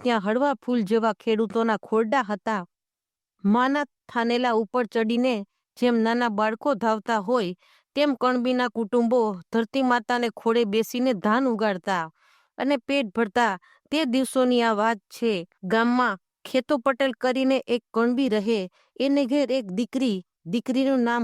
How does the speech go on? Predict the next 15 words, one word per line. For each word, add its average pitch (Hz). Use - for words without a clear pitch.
હતું 247
અજવાળી, 214
પણ 269
એને 269
અંજુ 233
કહેતા. 226
અંજુ 254
મોં 240
મલકાવે 240
તે 226
ઘડીએ 226
ચોમેર 254
અજવાળાના 233
કિરણો 240
છવાય. 202